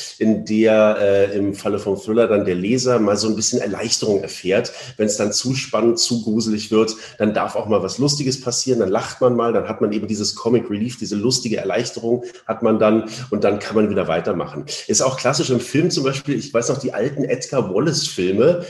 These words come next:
die habe ich nicht im Original gesehen, die waren auch zu meiner Zeit schon Wiederholungen. Aber immer wenn das zu gruselig geworden ist, kam Eddie Arendt rein und hat irgendwas Trottliges gemacht. Dann konnte man mal kurz lachen und dann konnte man sich weiter die gruseligen Dinge angucken.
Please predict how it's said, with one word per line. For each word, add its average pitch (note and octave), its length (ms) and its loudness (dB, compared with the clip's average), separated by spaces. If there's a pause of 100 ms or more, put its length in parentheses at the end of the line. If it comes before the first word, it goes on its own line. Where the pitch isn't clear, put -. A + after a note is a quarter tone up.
(140)
die C#3+ 140 -2
habe C3+ 140 2
ich C#3+ 100 -2
nicht C#3+ 160 2
im - 100 4
Original B2+ 460 2
gesehen, C#3+ 280 -2
die B2 120 -2
waren A2+ 160 4
auch B2 100 0
zu - 160 -6
meiner A2+ 240 0
Zeit B2 220 -2
schon B2 120 -2
Wiederholungen. A#2 680 2 (260)
Aber A#2 220 2
immer D#3+ 180 6
wenn D#3 120 2
das - 220 2
zu C3 160 0
gruselig C#3+ 520 0
geworden G2 400 2
ist, D3 240 -2
kam B2 320 -2
Eddie C3+ 360 0
Arendt G#2+ 520 -2
rein G2 240 0
und C3+ 120 -2
hat B2+ 140 -2
irgendwas C3 360 -4
Trottliges C#3 580 -4
gemacht. A#2 420 -2 (180)
Dann A2+ 140 -2
konnte B2+ 220 2
man B2 160 4
mal A#2 80 4
kurz A2 280 -4
lachen F3 440 0 (180)
und A#2 80 0
dann A2+ 100 4
konnte B2 220 0
man A#2+ 160 6
sich A2 160 -6
weiter A2 220 0
die A2 120 -2
gruseligen A2 400 -2
Dinge G#2 240 0
angucken. B2 600 -2